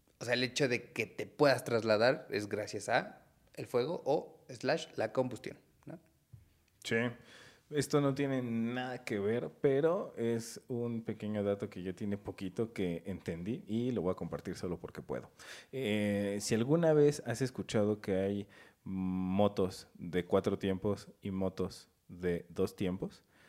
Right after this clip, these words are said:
Speaker 2: y que dicen, "Ah, es que la de dos tiempos es como más, tiene más potencia y así", y no sabes qué son esos tiempos, eso lo, lo investigué hace poco y me hace muy feliz ahora saberlo. Es
Speaker 1: <laughs>
Speaker 2: muy sencillo. Estos motores, que son motores de combustión,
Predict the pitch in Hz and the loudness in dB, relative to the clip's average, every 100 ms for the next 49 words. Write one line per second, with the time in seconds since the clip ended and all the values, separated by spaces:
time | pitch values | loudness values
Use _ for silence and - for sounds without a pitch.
0 | - _ - 101 90 101 92 95 - 92 | -20 _ -4 -4 -2 0 0 -2 -4 -6
1 | 101 - 117 95 95 - 98 98 104 - | -6 -6 -4 -4 -4 -6 -8 -6 -8 -6
2 | 92 87 - 95 87 82 - - 92 95 | -8 -6 -6 -6 -4 -8 -10 -10 -8 -8
3 | - 98 90 87 87 73 - 80 _ - | -8 -8 -8 -8 -10 -10 -12 -16 _ -20
4 | - - - 101 101 98 98 - 120 110 | -20 -12 -4 0 2 2 2 2 4 2
5 | - 110 110 107 98 104 - 110 101 104 | 2 0 2 0 0 -2 -2 0 0 0
6 | 202 - _ - - _ - 90 107 95 | -4 -6 _ -20 -20 _ -6 0 2 4
7 | 92 85 82 82 80 80 76 76 - 90 | 6 6 2 0 -2 -2 -6 -10 -10 -6
8 | 87 - 90 85 95 - 90 110 117 - | -4 -4 -2 -2 -4 -4 -2 0 -2 -4
9 | 95 85 82 80 82 80 - 85 82 82 | -6 -4 -4 -4 -4 -4 -4 -6 -4 -6
10 | 80 80 - 87 80 76 78 87 95 160 | -4 -8 -6 -4 -2 -2 -2 0 0 -2
11 | 240 - 147 113 107 104 92 95 82 78 | 0 4 6 6 6 2 -2 -2 -4 -8
12 | - - - - - _ - 127 - 143 | -12 -20 -20 -20 -20 _ 2 2 4 4
13 | 135 135 135 139 - - 90 - 95 90 | 4 4 4 4 -4 -8 -8 -4 -2 2
14 | 98 101 104 110 113 127 - 135 156 | 4 4 4 2 0 0 -2 -4 -4